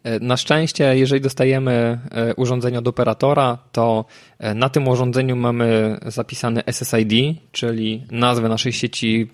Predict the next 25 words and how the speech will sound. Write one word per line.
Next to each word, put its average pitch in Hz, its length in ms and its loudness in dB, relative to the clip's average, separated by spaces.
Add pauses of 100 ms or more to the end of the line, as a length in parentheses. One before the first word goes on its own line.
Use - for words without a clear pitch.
mm, 104 300 -4
którą 110 800 2
widzimy 117 580 -2
na 104 100 -2
przykład - 220 -6
w 117 60 -10
telefonie 113 460 0
i - 20 0
z 110 80 -6
nią 117 120 0
możemy 113 280 -4
się - 100 -8
połączyć, 135 460 -4 (260)
jak 113 160 -2
też - 180 0
na 127 100 2
tym 131 200 -2
urządzeniu 123 440 2
mamy 117 260 2
zapisany, 117 640 -2 (420)
e, 107 300 -2
zapisane 110 420 -2
hasło, - 460 -4 (140)
prawda? 117 540 0
Natomiast 139 640 -2